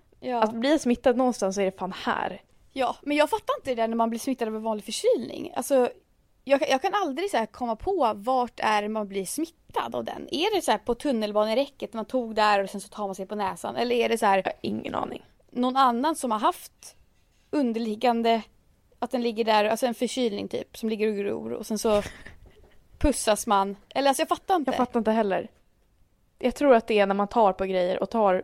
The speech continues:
Speaker 2: på sig själv som du gör nu.
Speaker 1: Men hur
Speaker 2: Petar
Speaker 1: länge
Speaker 2: i
Speaker 1: kan
Speaker 2: näsan.
Speaker 1: egentligen en, en liten bakterie ligga kvar?
Speaker 2: Jag vet inte.
Speaker 1: Alltså, ligger den där så jävla
Speaker 2: Så här,
Speaker 1: länge?
Speaker 2: i, ligger på handen. Väntar.
Speaker 1: Men hallå, förra avsnittet, det vart ju väldigt uppskattat.
Speaker 2: Ja.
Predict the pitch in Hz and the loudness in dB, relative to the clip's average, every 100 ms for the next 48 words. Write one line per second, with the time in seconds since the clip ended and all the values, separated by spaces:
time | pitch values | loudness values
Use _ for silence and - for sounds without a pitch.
0 | - - 214 214 196 202 208 208 202 214 | -4 -6 -6 -4 -4 -2 -2 0 2 2
1 | 214 190 311 359 330 349 190 - 302 277 | 0 -2 2 4 6 4 4 2 0 0
2 | 214 262 254 - 262 - _ 233 269 269 | 0 -2 -4 -2 -2 -4 _ -8 -4 -2
3 | 254 254 254 220 226 226 233 - 277 392 | -2 -4 -2 -2 -2 -4 -6 -4 -4 0
4 | - - - _ _ - 277 247 415 539 | -2 -4 -10 _ _ -2 4 6 6 4
5 | - - - _ _ _ _ _ 269 285 | -2 -4 -6 _ _ _ _ _ -4 -2
6 | 247 277 480 415 262 226 226 240 240 220 | -2 2 2 4 4 4 2 0 2 6
7 | 285 285 269 330 508 587 554 539 370 302 | 6 6 6 2 2 4 6 6 4 2
8 | 262 226 262 208 - 214 - - - 226 | 2 2 2 0 -6 -10 -14 -20 -4 -2
9 | 214 226 - - - - - - - - | 0 0 -2 -4 -20 -20 -20 -20 -14 0
10 | 269 269 233 - 262 403 339 220 202 233 | 4 8 8 6 6 4 4 -2 -4 -2
11 | 392 294 226 208 226 202 214 - 185 - | 0 0 -2 -2 -2 -2 -8 -12 -16 -10
12 | - - - 202 294 | -10 -10 -4 2 2